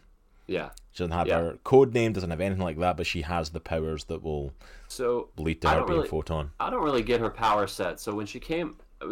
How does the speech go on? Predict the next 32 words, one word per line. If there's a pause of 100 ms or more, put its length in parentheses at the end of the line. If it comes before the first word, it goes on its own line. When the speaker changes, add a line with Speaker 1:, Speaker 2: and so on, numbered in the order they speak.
(140)
Speaker 1:
when
she
passed
through
the
hex
and
she's
in
Westview,
she
can
see (120)
all
the
different
types
of
energy.
She
can
see
it
with
her
eyes.
Is
Speaker 2:
She
can
Speaker 1:
that
Speaker 2:
s-,
Speaker 1:
her